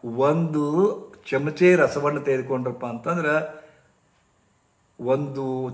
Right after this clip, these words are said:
ತಿಂಗಳ ಕಾಲ, ಒಂದು ತಿಂಗಳು ಅದು ಮೇಂಟೈನ್ ಮಾಡ್ಕೊತಾರೆ. ಅದ್ರ ಒಂದು ಸ್-,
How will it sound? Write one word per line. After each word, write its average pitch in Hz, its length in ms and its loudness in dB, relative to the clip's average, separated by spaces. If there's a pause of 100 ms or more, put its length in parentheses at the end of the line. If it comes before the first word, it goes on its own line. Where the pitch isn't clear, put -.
ತಿಂಗಳ 180 360 8
ಕಾಲ, 127 600 0
ಒಂದು 147 180 -2
ತಿಂಗಳು 139 240 -6
ಅದು 175 220 0
ಮೇಂಟೈನ್ 170 440 2
ಮಾಡ್ಕೊತಾರೆ. 123 440 0
ಅದ್ರ 120 120 -6
ಒಂದು 143 340 0
ಸ್-, - 460 -16